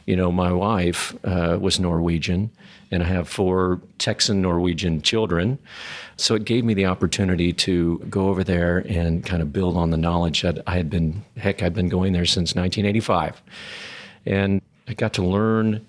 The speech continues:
from soup to nuts sort of the capabilities that Norway had all across the upstream value chain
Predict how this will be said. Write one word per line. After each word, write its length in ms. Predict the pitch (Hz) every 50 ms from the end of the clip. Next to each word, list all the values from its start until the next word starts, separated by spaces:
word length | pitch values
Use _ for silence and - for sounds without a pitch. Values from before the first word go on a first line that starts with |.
| _ -
from 220 | - - - 90 85
soup 300 | - - - 131 110 -
to 100 | - 95
nuts 420 | 95 95 110 104 90 - - -
sort 300 | - - 101 92 92 95
of 240 | 90 85 90 - - - - - -
the 120 | - 107
capabilities 880 | - - - 113 - - 85 73 - 110 120 120 110 90 90 85 80 -
that 140 | - - -
Norway 480 | 98 92 113 123 127 117 92 90 87 82
had 340 | 78 82 82 82 85 82
all 220 | - 85 90 92 90
across 480 | 90 - - 92 87 90 90 - -
the 120 | - 90 90
upstream 380 | 87 - - - 87 87 85
value 380 | 78 73 92 85 90 104 107 117
chain 480 | - - - 131 135 147 156 170 180